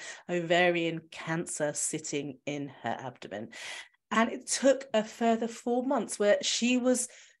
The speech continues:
humility, humiliated over and over again. She had to go for an M R I scan, but the M R I scan doesn't fit fat people. So when fat people need an M R I, it's tough. Eight weeks she waited for them to humiliate her and say, "You're too fat for this machine."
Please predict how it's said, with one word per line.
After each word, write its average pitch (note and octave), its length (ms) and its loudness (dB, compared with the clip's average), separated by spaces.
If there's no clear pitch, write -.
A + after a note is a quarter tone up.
humility, B3+ 680 6
humiliated B3 720 4
over A#3 240 6
and A#3+ 80 2
over A#3 120 -2
again. A3+ 200 2
She F#3+ 160 -6
had G3+ 180 0
to - 80 -6
go A3+ 140 4
for A3+ 160 -2
an A3 40 2
M A3 140 4
R G#3+ 140 6
I A#3 100 8
scan, G#3+ 380 -2
but D#3+ 120 -6
the G3 120 2
M G3+ 100 0
R G3 140 2
I G3+ 100 4
scan A3+ 320 0
doesn't G#3+ 320 -4
fit - 440 0
fat - 260 2
people. F#3 540 -4
So B3 180 6
when A3 200 6
fat C4+ 280 6
people D#4 260 2
need B3 180 4
an A3+ 100 4
M A3+ 160 6
R G#3 180 2
I, B3 160 2
it's A#3+ 360 0
tough. - 640 2
Eight D4+ 240 4
weeks D#4 340 0
she - 180 -2
waited D#3+ 480 0
for - 140 -6
them G3+ 200 4
to A3 100 2
humiliate A3 640 6
her F3 280 4
and F3 120 0
say, F3+ 180 0
"You're E3+ 160 2
too A3 320 2
fat A3 260 2
for - 120 -8
this F#3+ 180 0
machine." G#3+ 340 -2